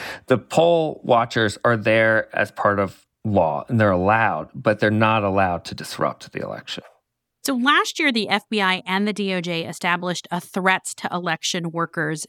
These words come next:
Speaker 2: task force. How effective has that been, especially now that we're just a couple weeks out from Election Day?
Speaker 1: What it's been most effective at is identifying these threats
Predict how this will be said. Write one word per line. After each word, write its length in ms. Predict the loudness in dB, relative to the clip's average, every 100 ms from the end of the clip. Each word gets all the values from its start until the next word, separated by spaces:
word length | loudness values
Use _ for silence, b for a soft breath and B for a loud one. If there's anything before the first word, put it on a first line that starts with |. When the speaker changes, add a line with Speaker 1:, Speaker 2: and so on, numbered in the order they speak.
| -14
Speaker 2:
task 420 | -6 -2 -2 -4
force. 420 | -10 -10 -8 -14 -16 B B B
How 440 | 0 2 4 2
effective 400 | 0 -2 -2 -2 0
has 260 | 0 2
that 180 | 0 0
been, 180 | 0 -2
especially 460 | -2 -4 -4 -2
now 160 | 0 0
that 140 | -2
we're 100 | -2
just 240 | -4 -6 -8
a 60 |
couple 340 | -6 -4 -2 -2
weeks 240 | -2 0
out 220 | 0 0
from 160 | -4 -4
Election 420 | -4 -6 -6 -8
Day? 240 | -8 -12 -18 _ _ _ _ _ _
Speaker 1:
What 200 | 2 4
it's 140 | 4 2
been 140 | 4
most 220 | 6 4
effective 440 | 2 2 0 0 2
at 240 | 2 0
is 100 | 0
identifying 800 | -2 2 2 4 4 2 2 2
these 180 | 0 -2
threats 540 | 0 2 2 -2 -14